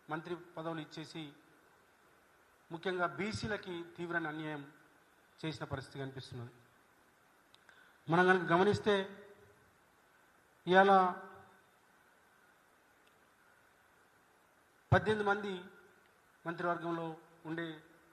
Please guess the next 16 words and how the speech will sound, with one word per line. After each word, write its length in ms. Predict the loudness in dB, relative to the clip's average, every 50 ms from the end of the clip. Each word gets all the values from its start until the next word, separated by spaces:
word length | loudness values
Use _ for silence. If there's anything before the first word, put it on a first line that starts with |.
| _ _ _ _ _ _ _ _ _ _ _ _
పరిస్థితి 340 | -12 -12 -12 -14 -14 -12 -10 -10
ఉంది, 180 | -10 -12 -14 -18 -20 -20 -20 _ _ _ _ _ _ _ -4
సెవెంటీన్ 360 | -2 -2 -2 -2 -6 -8 -8
ప్లస్ 200 | -8 -10 -8 -8 -8
వన్. 100 | -10 -10 -12 -18 -20 -20 _ _ _ _ _ _ _ _ _ _ _ _ _ _ _ _ _ _ _ _ _ _ _ _ _
దాంట్లో 340 | 4 4 4 6 4 0 0 0 0 -4 -6 -12 -16 -20 -20 -20 -20 -20 _ _ _ -6
రేవంత్ 400 | -2 0 0 2 0 0 -2 -4
రెడ్డి 140 | -4 -4 -4
గారు 220 | -2 -2 -2 -2 -4 -4
కులగణన 380 | -4 -2 0 0 0 0 -2 -4 -4 -4
ప్రకారం 320 | -8 -8 -6 -8 -8 -10 -12 -18 -20 -20 -20 _ _ _ _ _ _ _ _ _ _ _ 0
వారి 220 | 2 2 2 2 -2
యొక్క 140 | -2 -2 -2 -2 -2 -4 -8 -16 -20 -20 -20 -20 -20 -20 _ _ _ _ _ _ _ _ _ _ _ _ _
కులాల 280 | -4 4 6 6 6 6
లెక్కల 300 | 4 2 0 2 2 2
ప్రకారము 560 | 2 2 -2 0 0 0 0 0 -4 -8 -12